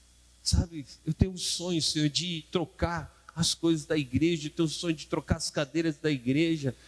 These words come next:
Senhor, me dá graça." Irmãos, eu fiz um, um,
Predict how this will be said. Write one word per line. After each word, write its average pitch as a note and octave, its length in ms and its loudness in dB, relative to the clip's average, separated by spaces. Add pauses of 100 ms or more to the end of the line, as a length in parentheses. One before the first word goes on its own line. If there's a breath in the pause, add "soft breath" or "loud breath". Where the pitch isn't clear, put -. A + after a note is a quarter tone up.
(140 loud breath)
Senhor, E3+ 320 2
me E3+ 100 0
dá E3+ 160 2
graça." D#3 420 -6
Irmãos, D#3+ 320 2
eu D#3+ 80 4
fiz F3 280 0
um, D#3+ 260 0 (480 soft breath)
um, C3 600 0